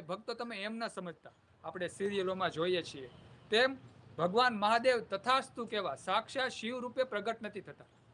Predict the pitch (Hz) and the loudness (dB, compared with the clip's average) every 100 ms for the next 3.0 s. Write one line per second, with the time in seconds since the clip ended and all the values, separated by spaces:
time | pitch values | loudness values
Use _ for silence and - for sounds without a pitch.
0 | - - 233 285 - 208 247 277 285 277 | -20 2 4 4 0 6 6 6 4 4
1 | 254 262 - 208 254 - 151 - - - | 4 4 2 0 0 0 -6 -6 -20 -20
2 | - 160 180 247 262 220 214 226 208 | -4 -4 4 4 4 0 -2 0 -2